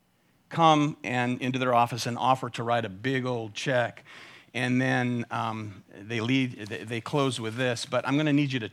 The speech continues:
tone it down a bit at the pulpit." You know one of those pastors, don't you, brother? Someone that was our pastor years ago. A man went into his office and said that.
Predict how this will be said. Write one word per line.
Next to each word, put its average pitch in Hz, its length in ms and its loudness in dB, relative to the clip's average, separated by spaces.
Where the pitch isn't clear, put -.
tone 143 380 -6
it 104 180 -14
down 117 340 -4
a 95 40 -12
bit 87 400 -12
at 104 120 -16
the - 60 -20
pulpit." - 440 -12
You 135 140 2
know 160 120 10
one 131 160 6
of 110 60 0
those 101 160 -6
pastors, 110 400 0
don't 135 240 -2
you, 110 80 -6
brother? 87 380 -6
Someone 113 300 -4
that 110 120 -2
was 110 140 -4
our 117 140 6
pastor 95 580 -2
years 104 280 -8
ago. 101 340 -6
A - 60 -12
man 107 260 -4
went 110 140 -4
into 110 200 -6
his 110 200 -6
office 101 380 -4
and 87 100 -16
said 92 260 -14
that. - 200 -18